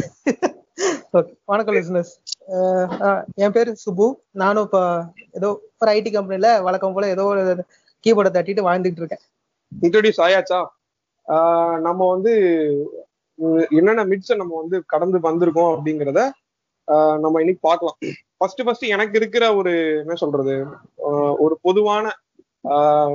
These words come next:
Speaker 2: ஐ டி பத்தின ஒரு மித்து என்ன அப்படின்னா, ஆ, இந்த ஐ டி பீப்புள்ஸ் வந்து, ஆ, ரொம்ப பார்ஷா சுத்துறது, அப்புறம் அவங்க வந்து இந்த சொல்ற-, சொல்றது கல்ச்சரலி ரொம்ப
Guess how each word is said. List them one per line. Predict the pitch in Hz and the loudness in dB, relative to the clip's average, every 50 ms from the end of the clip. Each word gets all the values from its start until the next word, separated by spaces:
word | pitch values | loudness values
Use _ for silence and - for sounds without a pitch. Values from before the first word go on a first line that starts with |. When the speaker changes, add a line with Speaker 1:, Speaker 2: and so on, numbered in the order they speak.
| 143 - - | -4 -4 -2
Speaker 2:
ஐ | 160 180 220 | 0 0 0
டி | 190 226 | 0 0
பத்தின | 202 190 180 175 196 202 | -2 -2 0 0 0 2
ஒரு | 185 175 160 165 | 2 0 0 -2
மித்து | 175 180 180 _ | -6 -8 -4 _
என்ன | 208 190 170 170 185 190 180 | -2 0 0 0 -2 -2 -2
அப்படின்னா, | 165 156 147 151 214 277 294 - _ _ _ _ _ _ _ _ _ - | -2 -2 -2 -2 -2 -4 -4 -8 _ _ _ _ _ _ _ _ _ -2
ஆ, | 156 156 160 160 160 156 | 0 0 2 2 2 2
இந்த | 156 156 147 | 2 2 2
ஐ | 156 185 233 | 2 2 0
டி | 226 262 254 240 | 0 0 -2 -2
பீப்புள்ஸ் | 214 214 202 170 185 180 180 170 151 | -2 -4 -4 -2 -2 -2 -2 -2 -4
வந்து, | 165 156 165 190 202 196 180 165 156 147 139 135 131 135 - _ _ _ _ _ _ _ - | -6 -4 0 2 2 4 4 2 2 0 0 -2 -4 -8 -12 _ _ _ _ _ _ _ -2
ஆ, | 143 139 143 139 139 | 0 0 2 2 2
ரொம்ப | 143 156 180 190 202 202 | 2 2 0 0 0 0
பார்ஷா | 185 165 175 196 196 - - 214 208 196 185 175 165 151 143 139 131 135 135 139 | 2 2 2 2 2 0 0 2 2 2 2 2 2 0 -2 -4 -6 -10 -12 -14
சுத்துறது, | - - 151 147 180 160 151 139 147 151 165 165 - _ _ _ _ _ _ _ _ | -16 -18 -6 -2 0 0 0 0 0 -2 -2 -4 -8 _ _ _ _ _ _ _ _
அப்புறம் | - 135 139 170 185 180 175 165 156 151 147 | -8 -4 -2 0 0 0 0 0 0 0 0
அவங்க | 156 170 170 175 | 0 0 0 0
வந்து | 175 180 190 202 196 185 | -2 0 0 0 0 0
இந்த | 170 170 160 156 151 - | 0 -2 -2 -4 -4 -8
சொல்ற-, | 156 151 160 160 | -8 -8 -8 -8
சொல்றது | - - 160 151 143 135 139 139 139 - - - - - | -6 -4 -2 -2 0 0 0 -2 -4 -6 -8 -12 -8 -2
கல்ச்சரலி | - 165 196 208 - - 214 208 202 220 220 220 208 196 180 170 | 0 0 0 0 0 0 0 0 0 -2 0 2 2 2 2 2
ரொம்ப | 160 160 165 180 180 180 170 160 151 139 135 | 0 -2 -2 0 2 2 4 2 2 0 -2